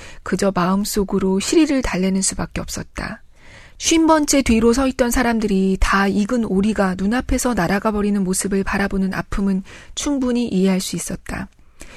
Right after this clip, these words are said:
특히 쉰한 번째 자리에 서 있던 사람은 서점 문 안에 거의 들어섰다가 더 이상 서표가 없다는 말과 함께 문 밖으로 쫓겨나고 말았다.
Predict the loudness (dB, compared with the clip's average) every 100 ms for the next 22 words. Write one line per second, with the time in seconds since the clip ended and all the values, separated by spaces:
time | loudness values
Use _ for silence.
0 | -20 -14 -4 -2 2 2 0 -8 -12 -4
1 | 0 0 0 2 2 2 0 0 0 0
2 | 0 -4 -4 -4 -2 -2 -2 -2 -4 -8
3 | -18 -6 -2 0 0 0 0 0 0 -2
4 | -4 -4 -2 0 2 0 0 -4 -4 -2
5 | -4 -4 -12 -20 -8 -2 0 2 0 -2
6 | -2 -2 0 2 0 0 -2 0 0 -2
7 | -2 -2 -4 -4 -2 -2 -6 -18 -4 0
8 | 2 0 -2 -4 -4 -4 0 2 2 0
9 | -4 -6 -8 -8 -8